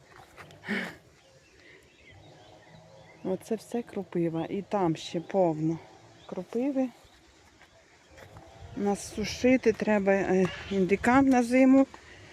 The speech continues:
і курям. Ось дивіться, скільки кропиви там під лісом.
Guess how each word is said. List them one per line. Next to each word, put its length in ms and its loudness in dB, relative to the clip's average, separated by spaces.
і 120 -2
курям. 560 4
Ось 320 0
дивіться, 360 -6
скільки 340 -6
кропиви 600 -8
там 180 -8
під 120 -12
лісом. 500 -8